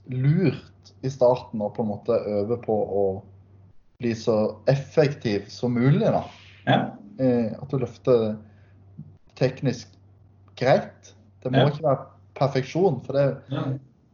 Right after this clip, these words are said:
Speaker 1: på en måte, det blir det nesten aldri på tunge vekter. Det er noen som får det til, men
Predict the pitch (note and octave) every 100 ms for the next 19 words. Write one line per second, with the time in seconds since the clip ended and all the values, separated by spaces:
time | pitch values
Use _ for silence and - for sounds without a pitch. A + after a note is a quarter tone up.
0 | - C3 D3 B2 A#2 B2 A#2+ B2+ B2 A2
1 | G#2+ A2+ B2+ G#2 G#2+ - G2+ A#2 D3 G#2+
2 | - - - A2 G#2+ G#2+ G#2 A2+ - A2+
3 | A#2+ A#2 - D3+ - - - - C3 B2+
4 | A#2 C#3 C3+ B2+ A#2+ C3+ D#3 A#2 A#2+